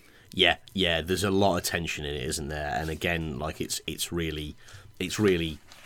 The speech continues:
it's really, it, like, it's really well mounted. I'll also note what's interesting is that, um, so this is,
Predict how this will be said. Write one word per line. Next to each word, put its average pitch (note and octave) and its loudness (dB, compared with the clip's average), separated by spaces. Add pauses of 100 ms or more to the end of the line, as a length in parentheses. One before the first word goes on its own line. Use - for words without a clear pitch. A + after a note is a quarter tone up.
(140)
it's F#2+ -4
really, F#2 6 (480)
it, G#2+ -2
like, A2+ 4
it's A#2 4
really B2 10
well G2+ 6
mounted. F#2+ 2 (560)
I'll C3 12
also E3+ 10
note B2 6
what's F2+ -4
interesting F2 -2
is D#2 -6
that, - -2 (440)
um, F#2 2
so A2 4
this B2+ 6
is, B2 8